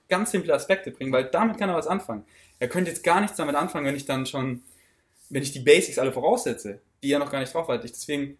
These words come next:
treffe ich Leute, versuche ich Leute mal da zu treffen, wo sie gerade sind. Und was könnte ihm jetzt helfen? Lieber weniger Input geben,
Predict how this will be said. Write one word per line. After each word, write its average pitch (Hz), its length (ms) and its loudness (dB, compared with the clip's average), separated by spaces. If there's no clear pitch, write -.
treffe 165 260 -4
ich - 80 -12
Leute, 151 220 -2
versuche 147 320 0
ich - 100 -14
Leute 110 260 -6
mal 113 120 -6
da 131 160 -2
zu 135 100 -10
treffen, 123 280 -10
wo 120 60 -6
sie 113 120 -8
gerade 110 260 -6
sind. 147 300 -6
Und 120 240 -4
was 170 320 -2
könnte 139 260 -4
ihm 170 200 -8
jetzt 135 240 -4
helfen? 123 440 -2
Lieber 135 260 0
weniger 214 320 2
Input 214 300 -4
geben, 233 420 -2